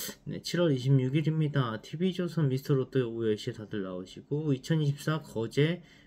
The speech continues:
바다로 세계로 행사에 나상도님 나오십니다. 또 행사 김성기 노래교실에 박성호님 나오시고요. 네, 또 이십칠 일 날은 티비 조선 산따라 불따라 딴따라 오후 일곱 시 오십 분에 다들 나오시고,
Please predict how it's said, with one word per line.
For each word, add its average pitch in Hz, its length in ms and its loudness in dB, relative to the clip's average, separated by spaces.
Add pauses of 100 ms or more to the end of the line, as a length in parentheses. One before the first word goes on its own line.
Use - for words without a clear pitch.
(280)
바다로 160 360 4
세계로 147 880 2 (540)
행사에 143 420 4
나상도님 127 640 0
나오십니다. 101 560 -8
또 - 140 -16
행사 147 460 0
김성기 131 500 0
노래교실에 110 800 -4 (340)
박성호님 131 520 -2
나오시고요. 104 640 -4 (140)
네, - 200 -20 (520)
또 - 240 -12 (540)
이십칠 139 480 -4
일 170 120 4
날은 151 500 4
티비 170 240 0
조선 143 480 4
산따라 165 380 4
불따라 139 400 2
딴따라 120 400 -2
오후 107 260 -2
일곱 98 240 -6
시 104 80 -4
오십 101 180 -4
분에 101 200 -2
다들 101 240 -6
나오시고, 98 720 -4